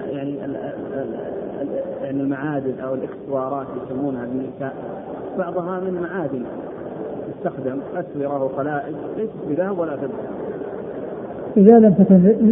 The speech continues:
Speaker 2: لا ذهب ولا فضة ولا حديد
Speaker 1: لا، هي، هي
Speaker 2: وإنما هي من شيء آخر ما فيها بس.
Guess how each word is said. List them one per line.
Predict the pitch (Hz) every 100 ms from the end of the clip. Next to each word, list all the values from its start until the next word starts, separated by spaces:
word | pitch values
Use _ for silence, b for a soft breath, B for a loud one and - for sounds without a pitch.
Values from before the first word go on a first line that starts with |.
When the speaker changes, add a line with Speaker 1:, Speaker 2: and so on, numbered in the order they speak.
| 226
Speaker 2:
لا | 220 220
ذهب | 190 175
ولا | 190 214
فضة | 175 196 175
ولا | 208 208
حديد | 190 165 220 240 - - - - - - - 190
Speaker 1:
لا، | 190
هي، | 160 180 143
هي | 190 185
Speaker 2:
وإنما | 190 214 202 190
هي |
من | 196
شيء | 185 190 233
آخر | 233 220
ما | 175
فيها | 156
بس. | 143